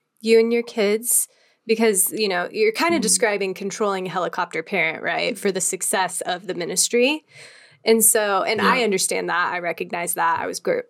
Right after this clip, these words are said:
Speaker 1: grew up in a very similar environment, but it's like, was
Speaker 2: Mm-hmm.
Speaker 1: there repair that had to happen?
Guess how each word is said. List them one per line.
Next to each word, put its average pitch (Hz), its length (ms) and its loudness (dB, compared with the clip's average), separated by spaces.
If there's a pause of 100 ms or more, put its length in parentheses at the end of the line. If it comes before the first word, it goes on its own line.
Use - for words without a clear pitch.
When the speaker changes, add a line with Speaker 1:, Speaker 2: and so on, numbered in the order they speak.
Speaker 1:
grew 202 160 2
up - 140 -4
in 185 60 -10
a 185 60 -6
very 185 180 -4
similar 190 420 -2
environment, 190 600 -4
but 190 80 -4
it's 185 180 -6
like, 170 200 -6 (500)
was 151 200 6
Speaker 2:
Mm-hmm. 233 80 2
Speaker 1:
there 214 380 2 (300)
repair 196 580 -4
that 240 180 0
had 262 180 -4
to 269 80 -4
happen? 302 560 -2